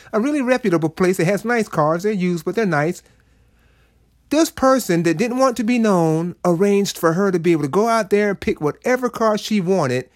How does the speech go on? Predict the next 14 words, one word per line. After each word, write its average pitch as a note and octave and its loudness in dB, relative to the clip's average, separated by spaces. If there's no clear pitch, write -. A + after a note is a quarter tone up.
at D#3+ 0
no B3 2
cost A#3+ 0
to F3+ 0
her. C3+ 0
That D3+ 0
person D3 -2
was A#2+ -4
gonna A#2 -2
buy C3 -2
the A#2+ -4
car B2+ -2
for A2+ -8
her. G#2 -6